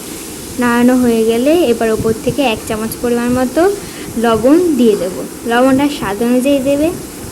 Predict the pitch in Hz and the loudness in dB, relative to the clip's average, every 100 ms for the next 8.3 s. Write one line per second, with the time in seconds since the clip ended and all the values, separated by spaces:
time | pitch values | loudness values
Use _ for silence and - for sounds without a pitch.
0 | - 247 254 269 277 294 269 214 214 247 | -8 0 2 2 2 2 0 -4 -2 -2
1 | 240 240 240 247 247 262 262 - 339 - | -2 -2 0 0 0 0 0 0 -2 -2
2 | - - - 208 214 214 214 208 233 277 | -10 -12 -8 -4 -2 -2 -4 -4 0 0
3 | 220 202 202 185 196 180 175 - - - | 0 -2 -6 -8 -6 -8 -10 -12 -14 -14
4 | - - - - - - - - - 226 | -16 -16 -14 -14 -12 -14 -14 -12 -4 0
5 | 240 240 226 226 240 247 247 285 254 226 | 2 0 0 0 2 0 0 -2 0 0
6 | 240 247 254 277 277 359 - - - - | 0 0 0 0 -2 -2 -6 -10 -10 -14
7 | - 233 262 285 294 294 277 220 208 214 | -6 0 2 4 4 2 2 0 -2 -2
8 | 220 226 | -2 0